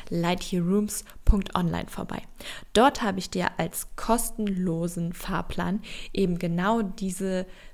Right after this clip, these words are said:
To-Do-Liste für deine Altbausanierung hochgeladen. Die kannst du dir kostenlos runterladen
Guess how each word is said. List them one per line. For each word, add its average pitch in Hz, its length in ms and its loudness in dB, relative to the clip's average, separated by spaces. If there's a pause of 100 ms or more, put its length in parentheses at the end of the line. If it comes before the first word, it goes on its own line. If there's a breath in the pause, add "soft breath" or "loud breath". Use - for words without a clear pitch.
To-Do-Liste 202 720 0
für 175 160 -2
deine 165 320 -2
Altbausanierung 170 960 -2
hochgeladen. 180 640 -2 (380 loud breath)
Die 190 100 0
kannst 190 280 -2
du 190 40 -4
dir 180 100 0
kostenlos 175 680 -4
runterladen 202 680 2